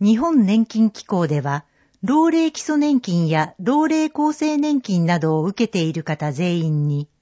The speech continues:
平成二十五年の年金の支払い総額や介護保険料額、源泉徴収税額などを記載した公的年金等の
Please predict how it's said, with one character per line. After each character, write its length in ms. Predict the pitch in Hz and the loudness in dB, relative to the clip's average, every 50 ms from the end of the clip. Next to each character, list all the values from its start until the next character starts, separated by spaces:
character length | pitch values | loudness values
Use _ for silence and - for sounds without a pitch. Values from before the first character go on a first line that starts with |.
| _ _ _ _ _ | _ _ _ _ _
平 220 | - 285 311 330 | -2 -2 0 -2
成 320 | 311 - - 320 320 311 311 | -2 0 0 0 2 2 2
二 160 | 302 320 302 | 0 0 -2
十 260 | 254 - 254 220 190 | -2 0 0 0 2
五 140 | 165 180 170 | 2 2 2
年 300 | 175 185 185 185 180 180 | 2 4 4 2 2 2
の 120 | 175 175 | 2 0
年 280 | 165 175 202 247 262 269 | 2 2 4 4 2 2
金 260 | - 254 269 262 254 | 0 2 4 4 6
の 100 | 247 254 | 4 4
支 180 | 233 - 226 214 | 2 0 -2 -2
払 280 | 196 240 233 240 226 | 0 0 2 2 0
い 40 | 226 - | 0 0
総 220 | - 240 214 196 | 0 2 2 2
額 260 | 170 165 156 - 165 | 2 0 -2 -2 -4
や 280 | 151 156 151 160 - _ _ - | -2 -2 -2 -2 -4 _ _ -4
介 220 | - 233 269 302 | -2 0 0 0
護 140 | 311 311 302 | -2 -2 -4
保 100 | 285 294 | -4 -4
険 300 | 247 - 294 285 262 240 | -4 -2 2 2 4 4
料 220 | 220 247 240 220 | 4 2 2 2
額、 420 | 175 156 147 - - 147 156 - _ _ _ _ _ _ _ _ - | 0 0 -2 -4 -6 -8 -10 -10 _ _ _ _ _ _ _ _ -2
源 220 | 180 247 302 320 | 0 0 0 0
泉 280 | 302 - 320 320 311 - | -2 -4 -2 -2 -2 -2
徴 220 | - 302 311 302 | -2 -2 -2 -2
収 240 | 294 - 302 302 294 | -2 -2 -2 -2 -2
税 240 | 247 302 302 302 277 | 0 0 0 2 2
額 220 | 262 226 - 202 | 2 2 2 0
な 160 | 180 185 175 | 0 0 0
ど 160 | 151 160 151 143 | 0 0 -2 -2
を 80 | 143 | -4
記 100 | - - | -8 -8
載 240 | - - 175 170 170 | -6 -4 -2 -2 -4
し 140 | - - - | -6 -10 -10
た 260 | - 160 156 156 - _ _ - - - _ _ _ | -6 -6 -6 -6 -6 _ _ -20 -20 -20 _ _ _
公 240 | - 262 294 320 320 | -4 -2 0 0 0
的 260 | - 320 311 311 311 | -2 -4 -2 -2 -2
年 220 | 311 311 311 302 254 | -2 0 -2 -2 -2
金 220 | - 190 185 175 | 0 0 0 0
等 280 | - - 185 180 170 165 | 0 0 0 0 0 0
の 260 | 156 151 160 156 | 0 0 -2 -4